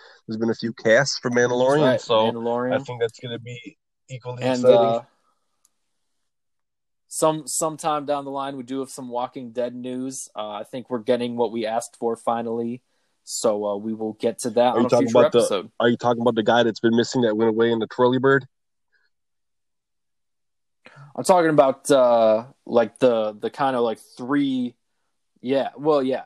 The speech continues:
Speaker 2: There, there was kind of, like, a three-pronged
Speaker 1: Yes, yes, yes,
Speaker 2: news
Speaker 1: yes,
Speaker 2: fork
Speaker 1: yes,
Speaker 2: that they
Speaker 1: yes.
Speaker 2: stabbed us with a while back. So we'll, we will
Speaker 1: So
Speaker 2: get
Speaker 1: I'm,
Speaker 2: to
Speaker 1: I'm,
Speaker 2: those.
Speaker 1: I'm, I think I'm just started the last s-, about three episodes into season ten. That was the last one, right? That was the last season.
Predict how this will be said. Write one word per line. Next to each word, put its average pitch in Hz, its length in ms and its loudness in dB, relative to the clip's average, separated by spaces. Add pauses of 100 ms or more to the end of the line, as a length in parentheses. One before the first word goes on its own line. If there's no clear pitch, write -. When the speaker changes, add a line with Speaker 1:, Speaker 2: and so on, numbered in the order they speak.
Speaker 2:
There, 151 200 -4
there 165 120 -2
was 151 140 -6
kind 170 160 0
of, 143 80 -4
like, 135 140 -2
a 127 40 -10
three-pronged 131 680 -4
Speaker 1:
Yes, 104 400 -2
yes, 92 240 -8
yes, 127 80 -10
Speaker 2:
news 123 460 -6
Speaker 1:
yes, 85 220 -10
Speaker 2:
fork 104 280 -8
Speaker 1:
yes, 117 100 -16
Speaker 2:
that 110 100 -8
they 110 80 -4
Speaker 1:
yes. 104 100 -8
Speaker 2:
stabbed 107 300 -4
us - 160 -14
with 107 240 -10 (180)
a 110 60 -10
while 104 320 -6
back. 101 300 -12
So - 160 -6
we'll, 120 320 0 (300)
we 131 120 2
will 127 140 2
Speaker 1:
So 123 120 4
Speaker 2:
get - 20 6
Speaker 1:
I'm, 123 60 2
Speaker 2:
to 127 60 0
Speaker 1:
I'm, 123 140 2
Speaker 2:
those. 120 280 0
Speaker 1:
I'm, 123 120 -4 (180)
I 127 80 2
think 165 420 -4
I'm 135 360 2 (340)
just 127 200 0
started 123 360 4
the 113 80 6
last 110 520 2
s-, - 220 -10
about 120 320 2 (240)
three 135 500 0
episodes 123 440 0
into 117 200 -4
season 107 440 -8
ten. 92 240 -8 (340)
That 131 80 6
was 135 80 4
the 127 80 4
last 123 300 4
one, 98 160 0
right? 98 180 -2
That 110 80 2
was 107 80 -2
the 104 60 -10
last 107 560 -4
season. 120 420 -8